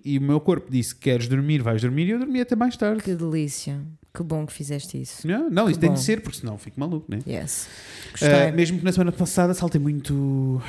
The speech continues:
Speaker 1: muito yoga e muito das reg-, cenas novas,
Speaker 2: Eu
Speaker 1: porque
Speaker 2: nem
Speaker 1: estava a
Speaker 2: quero
Speaker 1: correr.
Speaker 2: falar do yoga, que eu estou péssima. I am very ashamed. I am very ashamed. I am sorry, Adrian. I have left you down. Eu vou tentar
Speaker 1: Go
Speaker 2: voltar.
Speaker 1: back.
Speaker 2: I will go back.
Speaker 1: Eu acho que isso é um problema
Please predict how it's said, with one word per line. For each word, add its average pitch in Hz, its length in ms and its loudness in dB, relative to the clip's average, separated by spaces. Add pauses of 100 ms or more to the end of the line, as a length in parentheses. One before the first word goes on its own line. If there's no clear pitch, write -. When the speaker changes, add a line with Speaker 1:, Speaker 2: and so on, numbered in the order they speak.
(120)
Speaker 1:
muito 135 240 -2
yoga 127 400 2
e 120 60 0
muito 120 320 -4
das 117 240 -4
reg-, 127 360 -4
cenas 123 320 -2
novas, 139 240 0
Speaker 2:
Eu 180 60 4
Speaker 1:
porque - 0 -
Speaker 2:
nem 196 120 2
Speaker 1:
estava 156 180 4
a 190 40 6
Speaker 2:
quero 190 140 2
Speaker 1:
correr. 143 140 2
Speaker 2:
falar 175 140 2
do 160 100 -4
yoga, 135 420 -2
que 127 120 -8
eu - 20 -2
estou 151 180 -4
péssima. 127 560 -6
I 143 300 -4
am 156 80 -2
very 151 360 -2
ashamed. 131 540 -6 (800)
I 170 100 -2
am 175 100 0
very 165 440 -2
ashamed. 131 680 -6
I 165 120 0
am 175 120 0
sorry, 170 400 0
Adrian. 165 600 0
I 156 200 -2
have 143 200 -4
left 170 340 -4
you 175 60 -2
down. 160 600 -4 (500)
Eu 147 60 -4
vou 156 140 -2
tentar 160 300 -2
Speaker 1:
Go 151 40 -2 (140)
Speaker 2:
voltar. 277 320 2
Speaker 1:
back. - 80 -10 (240)
Speaker 2:
I 165 100 0
will 170 200 2
go 151 140 0
back. 135 300 -4 (260)
Speaker 1:
Eu 160 140 4
acho 196 160 2
que - 80 -2
isso 208 140 4
é - 20 4
um 196 80 2
problema 101 580 0